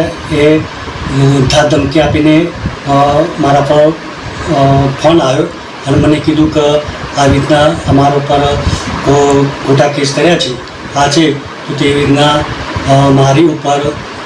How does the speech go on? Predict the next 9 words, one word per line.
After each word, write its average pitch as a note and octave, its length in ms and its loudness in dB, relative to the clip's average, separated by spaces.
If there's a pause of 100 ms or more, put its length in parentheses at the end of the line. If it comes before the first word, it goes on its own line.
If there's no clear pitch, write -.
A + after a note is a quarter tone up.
(120)
જે C#3+ 200 2
મારી C#3 240 4
ભાઈની, C#3 440 2 (340)
મારી C#3 260 2
ભાઈ C3+ 220 2
છે D#3+ 140 2
સાજિદ C3+ 400 0
ઇદ્રીસ B2+ 340 0
રાજપુરા, C3+ 460 2